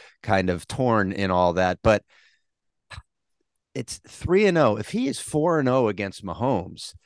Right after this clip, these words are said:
that would kind of, that, it's kind of like, I'm trying to think of another situation where it's like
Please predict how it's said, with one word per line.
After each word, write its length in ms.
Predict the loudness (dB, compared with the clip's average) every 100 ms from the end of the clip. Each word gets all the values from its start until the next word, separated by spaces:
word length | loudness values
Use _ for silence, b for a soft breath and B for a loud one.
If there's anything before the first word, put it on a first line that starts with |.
| _ _ _ _ _ 2
that 260 | 6 8
would 160 | 8 6
kind 260 | 6 6
of, 160 | 4 2
that, 240 | 2 2 2
it's 160 | -2 2
kind 280 | 4 4
of 120 | 2 4
like, 440 | 4 4 2 -10 -8
I'm 80 | 0
trying 240 | 4 6
to 60 | 4
think 200 | 4 4
of 100 | 4
another 280 | 4 4 2
situation 840 | -2 -4 0 2 0 -4 -8 -10 _ _ _ _ 0
where 240 | 6 6
it's 200 | 6 4
like 400 | 4 4 2 -4